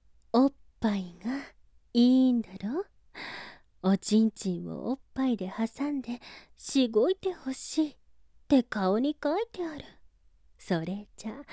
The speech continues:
お望み通りにしてあげよう。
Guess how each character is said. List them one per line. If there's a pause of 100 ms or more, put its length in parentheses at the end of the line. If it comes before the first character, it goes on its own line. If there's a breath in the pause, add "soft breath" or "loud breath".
(500 loud breath)
お
望
み
通
り
に
し
て
あ
げ
よ (1200)
う。